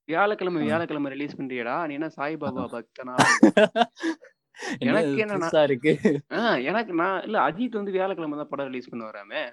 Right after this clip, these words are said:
Speaker 2: அப்படியா? அது
Speaker 1: எனக்கு
Speaker 2: எனக்கு தெரியல.
Speaker 1: எல்லாம் ஏதாவது இல்லையே. நான், நான் எதுக்கு ரிலீஸ் பண்ண ஆரம்பிச்சேன்னா, சும்மா பாட்காஸ்ட்ல வந்து நிறைய பேர் கேட்கணும்னா என்ன பண்ணலாம்னு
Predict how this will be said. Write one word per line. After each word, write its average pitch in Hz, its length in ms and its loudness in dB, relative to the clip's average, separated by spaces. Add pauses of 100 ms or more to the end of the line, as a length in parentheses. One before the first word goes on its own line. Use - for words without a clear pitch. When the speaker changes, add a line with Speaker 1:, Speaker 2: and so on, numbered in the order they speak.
(120)
Speaker 2:
அப்படியா? 104 580 -2
அது 107 360 0
Speaker 1:
எனக்கு 110 180 4
Speaker 2:
எனக்கு 110 260 -2
தெரியல. 113 440 -4 (160)
Speaker 1:
எல்லாம் 135 320 -8
ஏதாவது 131 280 -4
இல்லையே. 123 200 -4
நான், 131 180 0
நான் 143 180 2
எதுக்கு 202 260 0
ரிலீஸ் 170 260 2
பண்ண 143 200 -4
ஆரம்பிச்சேன்னா, 131 460 -4
சும்மா 226 340 -4
பாட்காஸ்ட்ல 196 580 -2
வந்து 175 500 -6
நிறைய 151 260 -8
பேர் 196 180 -6
கேட்கணும்னா 185 340 -6
என்ன 165 280 -6
பண்ணலாம்னு 139 420 -8